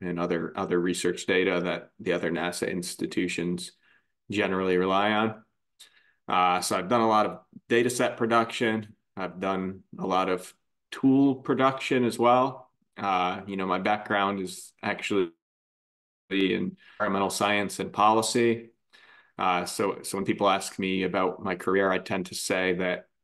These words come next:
the, a big arc of it has been in decision support system development.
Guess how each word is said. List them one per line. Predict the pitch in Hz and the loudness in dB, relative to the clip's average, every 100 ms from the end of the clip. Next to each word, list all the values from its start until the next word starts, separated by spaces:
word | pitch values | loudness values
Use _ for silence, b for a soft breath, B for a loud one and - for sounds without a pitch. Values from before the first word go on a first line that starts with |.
| - | -14
the, | 107 98 | -12 -6
a | 95 | -2
big | 98 101 92 | 2 2 4
arc | 98 95 92 | 2 0 -2
of | 98 | 0
it | 92 - _ 95 | -2 -4 _ -4
has | 90 90 | -4 -2
been | 98 90 | 0 0
in | 90 92 90 - _ _ _ 107 | 0 -2 -6 -12 _ _ _ -6
decision | 92 - 98 104 85 | -4 -2 0 0 -4
support | - - 107 110 - | -8 -2 2 2 0
system | - 110 - 120 | -2 -2 0 2
development. | 120 120 123 123 127 123 | 2 4 2 2 -2 -4